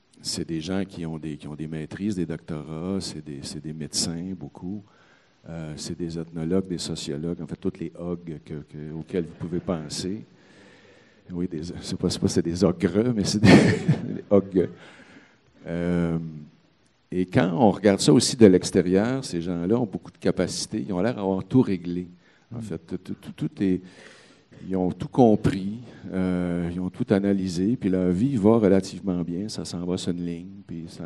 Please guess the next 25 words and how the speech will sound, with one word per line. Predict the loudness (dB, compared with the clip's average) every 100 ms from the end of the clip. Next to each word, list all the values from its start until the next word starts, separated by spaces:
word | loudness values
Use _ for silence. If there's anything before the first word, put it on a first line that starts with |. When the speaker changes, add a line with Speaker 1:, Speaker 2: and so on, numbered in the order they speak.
| -12
Speaker 1:
ça, | -12 -14 -14
ça | -10 -6
a |
l'air, | -6 -6 2
de | 2
l'extérieur, | 2 -2 -2 -2 -4
ça | -6
a |
l'air | -6 -6
à | -6
vraiment | -6 -6 -4
bien | -4 -6
aller. | -8 -12 -18 _ _ _ _ _ -6
En |
général, | 0 2 2 2
les | 2
gens | 2 0
qui | -2
ont |
beaucoup | -4 -4
de | -2
capacités | 0 0 -2 -4 -6 -6
ont | -6
cette, | -6 -6 -8 _ _ _ _ -20 -12
euh, | -6 -6